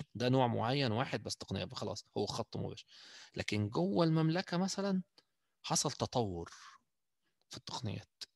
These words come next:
إحنا بقى هنتكلم على التطور ده. التطور اللي حصل في الشبكات الوان اللي حصل هنا. المادة بتاعتنا بتتكلم على كده، بتتكلم بقى على تقنيات الوان،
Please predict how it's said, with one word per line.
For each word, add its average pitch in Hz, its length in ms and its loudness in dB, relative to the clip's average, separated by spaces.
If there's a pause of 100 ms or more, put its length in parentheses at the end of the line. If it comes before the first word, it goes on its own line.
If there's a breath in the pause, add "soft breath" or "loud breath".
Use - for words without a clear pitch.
إحنا 151 200 4
بقى 156 160 2
هنتكلم 143 480 2
على 110 80 4
التطور - 440 -4
ده. - 160 -18 (1300 soft breath)
التطور 117 400 0
اللي 92 140 -6
حصل 151 400 -6 (120)
في - 80 -14
الشبكات 90 560 -2 (400)
الوان 117 440 0 (540)
اللي 98 400 -8
حصل 104 340 -4 (240)
هنا. 117 200 -6 (600 loud breath)
المادة 180 320 4
بتاعتنا 180 340 0
بتتكلم 139 360 2
على 90 100 0
كده، - 180 -6
بتتكلم 151 380 2
بقى 160 220 2
على 127 140 0
تقنيات 131 460 2
الوان، 107 360 4